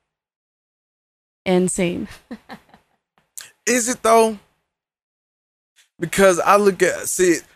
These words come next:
Speaker 2: all right, so I've been, um, I've been working on this movie, and I've been kinda talking to people about it, and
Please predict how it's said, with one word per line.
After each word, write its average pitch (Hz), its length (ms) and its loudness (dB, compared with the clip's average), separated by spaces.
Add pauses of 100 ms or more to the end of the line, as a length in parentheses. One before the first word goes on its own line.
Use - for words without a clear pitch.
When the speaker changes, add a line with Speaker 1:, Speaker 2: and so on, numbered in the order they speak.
(200)
Speaker 2:
all 165 80 4
right, 165 160 4
so 160 280 4
I've 170 200 2
been, 156 260 2
um, 123 540 2 (2000)
I've 135 120 0
been 139 160 0
working 131 280 -2
on 120 100 -6
this 113 180 -8
movie, 120 360 -4 (760)
and 110 100 -4
I've 110 120 0
been 110 180 -4
kinda 117 260 -6
talking 120 340 -4
to 101 60 -14
people 101 260 -10
about 98 280 0
it, 90 160 -10
and 117 240 -10